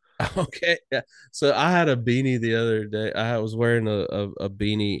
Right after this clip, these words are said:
and I went up and I don't feel like anyone got the reference,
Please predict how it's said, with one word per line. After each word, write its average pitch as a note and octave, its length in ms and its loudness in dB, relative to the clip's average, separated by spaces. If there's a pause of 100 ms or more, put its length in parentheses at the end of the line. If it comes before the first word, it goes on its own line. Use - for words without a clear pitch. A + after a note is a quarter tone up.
and G2 120 -2
I G2 80 -2
went G2+ 220 -2
up G2 260 -2
and G2 140 -6
I G#2 60 -4
don't G2+ 260 -4
feel G#2 200 -2
like F#2+ 360 -4 (920)
anyone G#2 500 0
got F#2+ 300 -2
the F2 100 -8
reference, - 680 -8